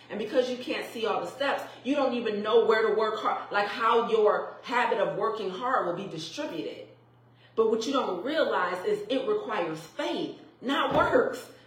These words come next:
baby. The formula for success in your country and in your culture has always been hard work.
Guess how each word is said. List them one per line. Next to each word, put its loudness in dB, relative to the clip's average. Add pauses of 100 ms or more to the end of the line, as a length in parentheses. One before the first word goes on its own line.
(100)
baby. 2 (200)
The 2
formula 4
for 2
success -2 (100)
in -4
your 2
country -4
and -4
in -4
your -2
culture -4
has -6
always -2
been -4
hard -4
work. -2